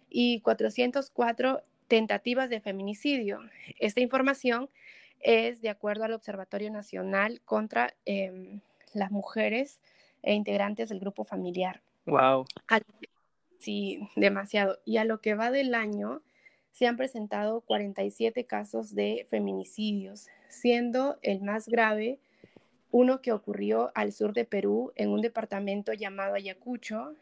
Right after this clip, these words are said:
Speaker 1: en donde un hombre mató a su pareja con un arma de fuego y después mató a la hijita de dos años y a la hermana de trece años,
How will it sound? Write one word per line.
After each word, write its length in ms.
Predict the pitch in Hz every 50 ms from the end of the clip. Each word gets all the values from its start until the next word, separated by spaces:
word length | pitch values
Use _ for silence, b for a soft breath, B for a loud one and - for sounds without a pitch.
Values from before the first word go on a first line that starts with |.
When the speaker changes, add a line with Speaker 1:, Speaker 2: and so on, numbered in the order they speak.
| B B B B
Speaker 1:
en 220 | - 214 214 208
donde 360 | 202 202 202 208 202 208 202 -
un 200 | - 240 262 269
hombre 460 | 277 262 247 233 226 226 233 254 277 - -
mató 320 | 220 202 202 202 - 214
a 40 | 220
su 120 | - 254
pareja 580 | 220 - 208 202 202 202 202 - 226 226 240 240 - -
con 180 | 208 208 196
un 140 | 202 208 208
arma 260 | 214 214 220 226 226
de 80 | 214 202
fuego 520 | - - 220 220 214 208 208 233 262 294 B B B B B B B B B B -
y 180 | - 233 240
después 640 | 240 226 226 - _ - 262 262 262 277 294 294 - -
mató 340 | - 214 214 208 - 226 233
a 60 | 240
la 120 | 240 226
hijita 600 | 220 208 - - - 247 233 - - 233 240 - -
de 200 | 208 214 208 202
dos 240 | 226 233 226 -
años 440 | 233 233 226 226 226 226 247 247 -
y 140 | - - 208
a 60 | 202
la 100 | 196 196
hermana 360 | 190 202 208 208 220 220 220
de 100 | 208 196
trece 380 | - - 202 208 208 - 208 208
años, 500 | 202 196 196 190 202 208 - - - -